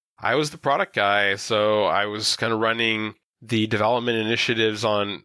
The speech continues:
the, both the devices and the servers and the web application. And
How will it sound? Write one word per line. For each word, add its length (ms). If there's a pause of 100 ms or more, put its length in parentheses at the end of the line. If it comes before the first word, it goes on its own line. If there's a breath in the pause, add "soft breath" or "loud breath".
(120)
the, 240
both 240
the 100
devices 1080
and 320
the 40
servers 520
and 260
the 60
web 200
application. 600
And 280